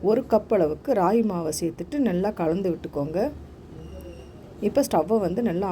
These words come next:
ஆஃப் பண்ணிருங்க. இப்போ இந்த அளவுக்கு கலந்து வச்சாச்சு. இப்போ மூடி போட்டு ஒரு பத்து நிமிஷம் நல்லா ஊறட்டும், ஆறட்டும். இப்போ ஒரு மிக்ஸி ஜார்ல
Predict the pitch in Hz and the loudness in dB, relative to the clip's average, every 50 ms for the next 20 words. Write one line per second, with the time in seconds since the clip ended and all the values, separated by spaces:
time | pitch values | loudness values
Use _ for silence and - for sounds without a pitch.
0 | 175 185 190 190 214 180 170 151 139 143 123 120 117 - - - - - - - | -2 -2 -2 -2 -2 -2 -2 -2 -2 -4 -4 -6 -6 -6 -8 -14 -20 -20 -20 -20
1 | - - - - - - - - - - - - - - - - - - - - | -20 -20 -20 -18 -18 -16 -16 -16 -16 -16 -16 -16 -16 -16 -16 -16 -16 -16 -16 -16
2 | - - - - - - - - - 220 220 233 214 185 202 196 202 190 208 247 | -16 -16 -16 -16 -16 -14 -14 -4 -4 2 4 4 4 4 4 2 2 2 2 0
3 | 254 - 226 - 175 151 160 170 170 175 165 143 - - 151 160 - - - 226 | 0 -2 -4 -2 0 0 0 0 0 0 -2 -2 -2 -4 -6 -6 -4 -4 -2 0
4 | 269 339 359 - - - - - - - - - - - - - - - - - | 0 0 -2 -6 -14 -18 -18 -18 -18 -18 -18 -18 -18 -18 -18 -18 -18 -18 -16 -6
5 | - - 240 208 190 214 240 247 233 233 - 175 170 175 262 254 196 175 180 170 | 2 2 2 4 4 4 4 4 2 2 2 0 0 2 2 2 2 2 2 0
6 | 160 - - 180 185 185 - 233 196 160 147 160 170 180 165 151 - 165 156 131 | -2 0 -2 -4 -4 -2 -2 -2 -2 0 0 0 2 2 0 0 0 0 0 0
7 | 120 - 165 185 262 285 208 160 165 170 175 - - - 170 170 - - - - | -2 -2 -2 0 0 0 2 2 2 2 0 -2 -2 -4 -6 -6 -6 -10 -14 -18
8 | - - - - - - - - - - - - - - - - - - - - | -18 -18 -18 -18 -18 -18 -18 -18 -18 -18 -18 -18 -18 -18 -18 -18 -16 -16 -16 -4
9 | - 214 - 269 240 202 175 170 170 - - 233 202 202 170 156 147 156 160 196 | -4 -2 4 4 4 4 4 2 -2 -2 -4 -4 0 2 0 0 0 -2 -2 -2